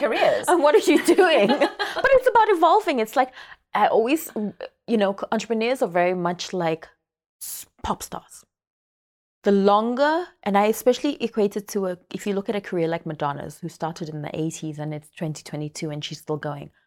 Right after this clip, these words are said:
Speaker 2: Why is she still going? Because she's constantly had to rebrand, you
Speaker 1: And
Speaker 2: know,
Speaker 1: reinvent.
Speaker 2: and reinvent.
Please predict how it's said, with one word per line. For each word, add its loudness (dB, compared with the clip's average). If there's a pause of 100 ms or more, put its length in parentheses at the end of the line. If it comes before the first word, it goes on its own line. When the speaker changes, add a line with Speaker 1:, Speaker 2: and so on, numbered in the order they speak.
(200)
Speaker 2:
Why -2
is -6
she -10
still -10
going? -8
Because -14
she's -12
constantly -8
had -8
to -12
rebrand, -8 (380)
you -14
Speaker 1:
And -6
Speaker 2:
know, 2
Speaker 1:
reinvent. -4
Speaker 2:
and 0
reinvent. -2